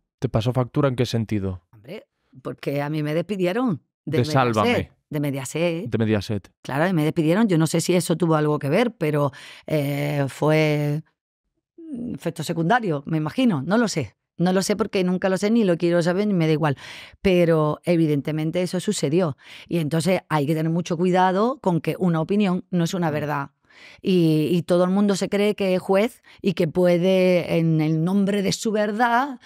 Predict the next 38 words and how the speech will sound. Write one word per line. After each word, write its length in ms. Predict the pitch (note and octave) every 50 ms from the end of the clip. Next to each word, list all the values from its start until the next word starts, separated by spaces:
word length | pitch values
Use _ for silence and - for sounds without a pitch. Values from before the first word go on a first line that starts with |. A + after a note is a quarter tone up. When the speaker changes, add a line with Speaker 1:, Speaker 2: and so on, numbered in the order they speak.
| - - -
Speaker 2:
atacarte. 760 | - E3+ E3+ F3 E3 - E3+ E3+ D3+ - - - C#3+ - - _ _ - - - - - _
Y 140 | - D#3+ D#3+
entonces, 540 | D#3+ D#3 C3 D3 D3 C3 C#3+ D#3+ F3 F3+ E3+ D#3+
pues, 200 | F3 E3 D#3 D3
tú 100 | D3+ D#3+ D#3
dices, 640 | D#3 D#3+ D3+ D#3 D#3+ D#3 D#3 D3+ D3+ D3+ D3 C#3+ - -
"Perdona, 540 | - C#3+ C#3 D#3+ E3 F3+ F3+ D3+ D3 - - _ _ _ _ _ _ _ _ _ _ _
es 260 | - A3 A3+ - -
que 100 | - - C4+
has 140 | A#3 - -
cogido 380 | - A#3+ A3+ - C#4 C#4+ A#3 C#4
una 100 | B3 B3+
manzana 480 | B3 C4 A#3+ G3 - C#4 D#4 C#4+ C4
con 120 | - - C#3
la 80 | C4+ -
mano 320 | C#4+ - - C#4 D4 C#4+ C4+
y 80 | C4
no 200 | B3 C4 C#4+ -
te 100 | - - D#4+
la 80 | C#4+
has 60 | C4+
lavado 360 | B3+ C4 C4 C#4 C#4+ D4 C#4+ C4+
y 60 | B3+
no 80 | B3+ C#4
has 60 | B3
pensado 600 | - - B3 B3 A#3 - - A#3+ C4+ - A#3+ A#3+ A#3+
en 120 | A3+ A3+
las, 180 | A3+ G#3+ - - - - - - - -
en 200 | - - E3 -
la 60 | A3+ G3+
gente 300 | - C4 D4 C#4+ A#3+ C#4
que 80 | - B3
está 100 | - -
pasando 360 | - A#3+ A#3 C4 C#4 C4 B3+
hambre 220 | C4 C#4 C#4+ - C#4
en 60 | C#4 C#4
el 100 | C4 B3+
mundo". 420 | C4 C#4 C#4+ B3+ G#3+ F3 D3+ C3